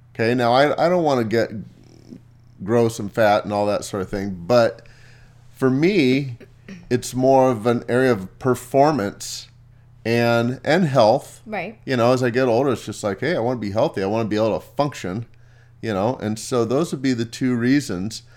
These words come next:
Speaker 1: Um, I don't, I don't have as much of an issue. I still have the issue of putting on weight,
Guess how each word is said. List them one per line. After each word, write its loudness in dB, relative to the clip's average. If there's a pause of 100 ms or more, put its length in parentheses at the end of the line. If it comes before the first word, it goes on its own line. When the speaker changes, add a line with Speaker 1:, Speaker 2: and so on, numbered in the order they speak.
(320)
Speaker 1:
Um, 2 (540)
I 4
don't, 0
I 2
don't 0
have 0
as -4
much -2
of -10
an -4
issue. -4
I -2
still -2
have -2
the -2
issue -6
of -10
putting -4
on -4
weight, -4